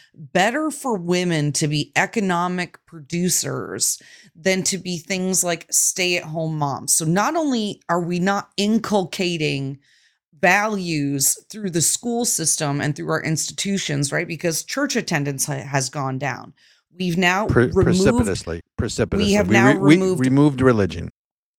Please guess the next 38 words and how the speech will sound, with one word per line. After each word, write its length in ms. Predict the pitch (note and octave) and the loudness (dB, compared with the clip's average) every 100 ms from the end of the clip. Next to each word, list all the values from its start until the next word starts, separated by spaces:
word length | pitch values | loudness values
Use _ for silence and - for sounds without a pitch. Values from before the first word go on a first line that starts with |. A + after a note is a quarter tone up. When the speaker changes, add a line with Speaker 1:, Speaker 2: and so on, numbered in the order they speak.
| _ _ - | _ _ -4
Speaker 1:
We've 260 | G#3 F#3+ | 0 0
removed 480 | F#3+ G3 G3+ G#3 F3 | 2 2 2 0 0
mothers 540 | F3+ F#3 B3+ D4 D4 - | 2 2 2 0 0 -2
from 160 | C#4 | 2
the 100 | C#4+ | 2
home 420 | B3 C#4+ G#3+ F#3 | 4 2 2 -2
and 160 | F3 E3+ | -2 0
said 240 | - F#3 | 2 2
it's 200 | F3+ D#3 | 0 -2
better 320 | C#3+ F#3+ G#3+ A#3+ | 0 0 0 -2
for 160 | A#3+ | -4
them 200 | A3 A3 | -2 0
to 120 | A3 G#3 | 0 -2
be 160 | F#3+ - | -4 -4
economic 640 | F#3+ G#3+ G3+ G3 F#3+ E3+ | -2 -2 -2 0 -2 -4
drivers. 640 | - G#3 B3+ A#3+ F3 D#3+ - - - - | -4 -2 0 -2 -2 -2 -2 -8 -10 -2
And 160 | G#3+ | 2
then 160 | G#3+ G#3 | 2 2
what 160 | G3 A#3 | 2 0
have 100 | A#3+ | 0
we 120 | C#4 | 0
done? 280 | C#4+ C#4+ A3+ | 0 2 0
We've 160 | F#3 | 0
taken 340 | - A3+ A3 G#3 | 0 -2 0 -2
those 200 | F#3+ - | 0 0
children 480 | - E4+ C#4 G3+ | -2 -2 -2 -2
and 180 | F#3 F3+ | -2 -2
we've 220 | F#3+ F3+ | -2 -4
put 160 | - C4 | -6 -4
them 160 | B3+ G#3+ | -2 -2
in 100 | G3 | 0
the 60 | |
schools 560 | F#3 - C#4 C#4+ B3 F3+ | -2 -4 -6 -6 -6 -2
where 140 | F#3 | -2
they 140 | F3+ F#3 | -2 -2
can 400 | F#3+ F3+ F3+ D#3+ | -2 -2 -2 -2
then 520 | A#3 C4+ D4+ D#4+ D#4 | -2 0 0 -2 -2
be 720 | A#3 F#3 D3+ C#3 D3+ G3+ A3+ | -2 0 0 0 -2 -2 -4